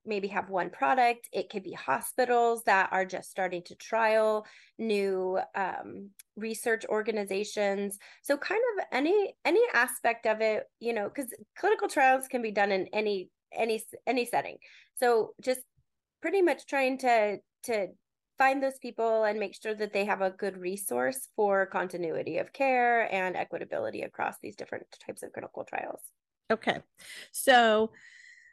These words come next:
Speaker 2: um, specifically with the consulting side, what will you offer? Like, how will you make their life easier?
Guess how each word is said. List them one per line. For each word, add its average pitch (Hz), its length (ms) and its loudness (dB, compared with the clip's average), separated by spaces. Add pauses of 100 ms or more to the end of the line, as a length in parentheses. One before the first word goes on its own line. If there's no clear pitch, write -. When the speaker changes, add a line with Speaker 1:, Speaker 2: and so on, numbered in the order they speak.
(140)
Speaker 2:
um, 214 360 6 (100)
specifically 302 640 2
with 285 140 0
the 277 80 -2
consulting 202 580 0
side, 170 540 0 (160)
what 208 600 2 (560)
will 202 360 4
you 190 500 2
offer? 180 300 0
Like, 170 180 0
how 247 280 2
will 262 140 2
you 233 240 -4
make 196 380 -4
their 170 640 -2 (180)
life 165 380 -4
easier? - 480 -10